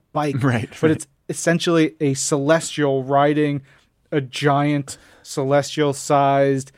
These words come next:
Speaker 1: space hog.
Speaker 2: <laughs>
Speaker 1: You know, like a space hog.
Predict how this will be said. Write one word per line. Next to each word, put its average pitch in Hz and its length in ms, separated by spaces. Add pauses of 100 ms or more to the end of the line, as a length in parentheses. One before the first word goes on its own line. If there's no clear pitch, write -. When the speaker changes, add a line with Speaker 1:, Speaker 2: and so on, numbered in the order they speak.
Speaker 1:
space - 920 (200)
hog. 135 640 (220)
Speaker 2:
<laughs> 135 100 (400)
Speaker 1:
You 151 60 (120)
know, 143 200 (100)
like 147 100
a 151 420
space 135 340
hog. 123 460